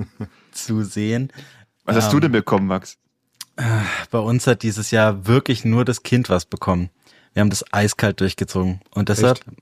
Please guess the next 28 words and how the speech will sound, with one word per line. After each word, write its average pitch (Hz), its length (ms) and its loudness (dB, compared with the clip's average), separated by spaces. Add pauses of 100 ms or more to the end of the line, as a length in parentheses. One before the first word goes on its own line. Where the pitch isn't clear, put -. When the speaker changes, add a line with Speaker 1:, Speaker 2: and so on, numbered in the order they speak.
Speaker 1:
ähm, 107 340 -2 (460)
ja, 101 220 2 (380)
hab 107 200 -2
ich 113 140 -6
mich 107 300 0
vor 107 240 2
Weihnachten 98 560 0
vor - 220 -6
allem 92 260 -4 (440)
mit, - 360 -2 (260)
wie 113 300 -4
jedes 107 340 -4
Jahr, 110 140 2
mit 104 200 -2
den 107 460 0
Vinylalben, 127 640 2
die 117 100 0
mir 117 80 2
noch 113 140 -2
gefehlt 113 440 -2
haben, 107 400 0 (340)
Speaker 2:
Beschenkt. - 500 -2 (420)
Speaker 1:
mir 131 200 4
selbst 104 580 -2
eine 95 100 -10
Freude 113 420 0
gemacht. 127 500 0
Speaker 2:
<laughs> - 60 -20